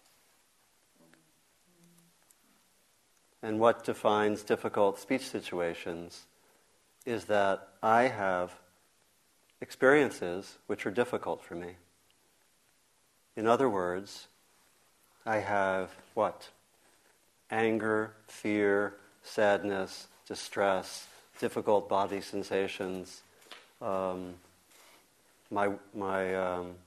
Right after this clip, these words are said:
triggers get, uh, what? I get triggered, my buttons get pushed. And that's really what makes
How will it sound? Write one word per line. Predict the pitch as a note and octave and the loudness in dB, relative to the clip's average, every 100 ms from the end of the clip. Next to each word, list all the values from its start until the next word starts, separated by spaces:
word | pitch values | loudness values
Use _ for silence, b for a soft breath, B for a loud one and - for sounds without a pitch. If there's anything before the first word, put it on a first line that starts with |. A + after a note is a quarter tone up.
| - | -12
triggers | - B2 A2 G#2+ G#2 - - _ _ _ _ - - | -2 0 2 0 0 -6 -18 _ _ _ _ -20 -8
get, | G#2 F#2+ F2+ - - - | -2 -2 -2 -8 -16 -8
uh, | F#2 F2+ F2+ F2 F2 | -6 -4 -6 -8 -2
what? | F2 - - - _ _ _ _ _ _ _ - | -2 -2 -12 -20 _ _ _ _ _ _ _ -10
I | G#2 | -4
get | G2+ - | -4 -2
triggered, | A2+ G#2 A2 G#2 - - | -2 2 0 -2 -8 -12
my | F2+ | -6
buttons | F#2 G2+ G2 F2+ | 0 0 -2 -6
get | G#2 F2+ | -4 -6
pushed. | - G2+ F#2 - - _ _ b b b b b b b - | -2 -2 -2 -10 -16 _ _ b b b b b b b -8
And | A#2+ A#2 | -2 4
that's | B2+ - - | 4 4 0
really | A2+ G#2+ G#2 | 4 4 2
what | G2 G#2 - | 4 4 4
makes | A2 G#2+ G#2 - | 0 0 -2 -8